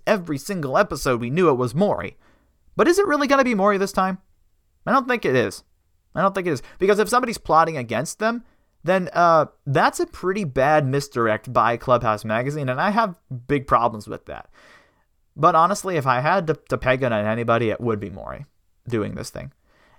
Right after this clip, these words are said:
And again, doing it because he's right and because he's good, continuing to manipulate because Wit has said it's good,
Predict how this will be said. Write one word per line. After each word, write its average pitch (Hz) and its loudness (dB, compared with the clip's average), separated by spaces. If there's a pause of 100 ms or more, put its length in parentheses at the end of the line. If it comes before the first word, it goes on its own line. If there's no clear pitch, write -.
And 160 2
again, 127 0
doing 139 0
it 104 -8
because 147 -2
he's 127 -8
right 117 0
and 123 -10
because 127 -6
he's 113 -8
good, 123 -2 (160)
continuing 170 -2
to 160 -2
manipulate 127 -2 (160)
because 135 0
Wit 131 0
has 151 -2
said 113 2 (180)
it's 131 -2
good, 117 -4